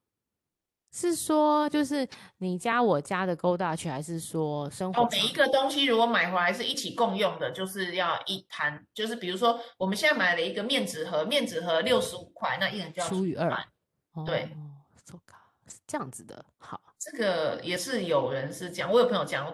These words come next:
Speaker 2: 我听到的时候觉得很惊讶啦。
Speaker 1: 嗯，有，有点惊讶。
Speaker 2: 都在结婚了，也不是男女朋友，结婚了还这样子分得这么清楚。
Speaker 1: 啊，结婚了还这样哦。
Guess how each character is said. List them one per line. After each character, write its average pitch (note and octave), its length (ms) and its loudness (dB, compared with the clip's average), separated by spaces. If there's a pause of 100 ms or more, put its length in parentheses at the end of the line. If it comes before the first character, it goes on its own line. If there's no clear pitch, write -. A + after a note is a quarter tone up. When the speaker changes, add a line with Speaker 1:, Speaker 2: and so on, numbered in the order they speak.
(100)
Speaker 2:
我 A3 100 2
听 E4 220 -2
到 G4+ 100 6
的 D4 60 6
时 F4+ 60 4
候 F#4 60 6
觉 A#3+ 120 4
得 G#3 80 6
很 E3+ 120 0
惊 F#3+ 180 -4
讶 G3+ 120 2
啦。 A#2+ 360 -2 (100)
Speaker 1:
嗯， A#3+ 500 -2
有， C3 100 0
有 C#3+ 80 2 (220)
点 B2+ 100 -2
惊 - 20 -4
讶。 - 20 -4
Speaker 2:
都 D3 60 -6
在 - 280 -4
结 B3+ 180 4
婚 F4 240 4
了， D4 80 4
也 A3 80 6
不 G3 120 -2
是 D#4+ 60 -4
男 B3 140 2
女 G#3+ 120 -2
朋 G3 140 2
友， G3+ 160 4
结 G3+ 260 2
婚 B3 240 2
了 F3 260 4
还 F#3 220 0
这 C4 120 -2
样 A3 140 0
子 F3+ 160 -10
分 G#3 160 -8
得 F#3+ 100 -6
这 F#3+ 60 -6
么 C4 60 0
清 F4 80 2
楚。 A4 40 2
Speaker 1:
啊， A#4 40 0
结 F#4 200 4
婚 F#4 180 6
了 F4 60 4
还 B3 140 4
这 A3+ 240 0
样 G3+ 160 -2 (100)
哦。 D#3+ 300 -12